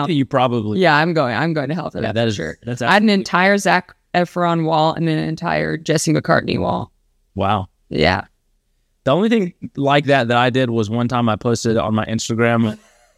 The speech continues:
Speaker 1: when Instagram had just came out, a picture of Lauren Cohen.
Speaker 2: Uh-huh.
Speaker 1: Um, she was Maggie in The Walking Dead, and she's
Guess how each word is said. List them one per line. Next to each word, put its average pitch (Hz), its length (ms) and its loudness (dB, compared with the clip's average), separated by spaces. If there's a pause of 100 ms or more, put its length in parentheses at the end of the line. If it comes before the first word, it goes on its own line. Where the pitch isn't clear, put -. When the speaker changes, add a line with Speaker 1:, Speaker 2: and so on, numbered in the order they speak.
Speaker 1:
when 120 180 0
Instagram 117 420 0
had 104 80 0
just 110 200 2
came 110 180 0
out, 110 160 2
a 101 60 0
picture 117 320 -2
of 101 120 -2
Lauren 110 380 0
Cohen. 107 560 -2
Speaker 2:
Uh-huh. 190 400 2
Speaker 1:
Um, 107 320 2
she 110 380 2
was 101 380 0
Maggie 104 380 2
in 104 60 2
The 101 80 -4
Walking 101 360 0
Dead, 98 340 -2
and 110 180 2
she's 113 360 0